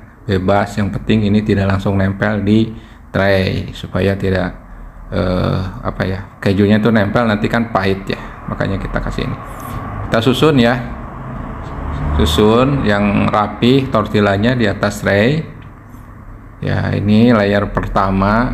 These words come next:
Udah gitu nanti kita kasih daging juga. Yang pertama ini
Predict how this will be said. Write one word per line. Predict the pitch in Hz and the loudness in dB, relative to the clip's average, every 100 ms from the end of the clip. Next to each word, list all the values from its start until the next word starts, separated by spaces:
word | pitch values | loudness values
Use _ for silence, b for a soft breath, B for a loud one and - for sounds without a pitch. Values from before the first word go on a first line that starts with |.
| 110 | -2
Udah | 98 | 0
gitu | 98 95 113 | 0 2 2
nanti | 107 107 113 113 | 4 4 4 2
kita | - 107 104 95 | 2 0 0 0
kasih | - | 0
daging | 101 101 95 98 95 | 2 2 2 0 2
juga. | 98 95 107 123 143 - | 2 4 2 2 0 -4
Yang | 120 101 104 | -4 -2 -2
pertama | - 101 104 | 0 0 0
ini | 101 101 110 131 | 2 4 4 4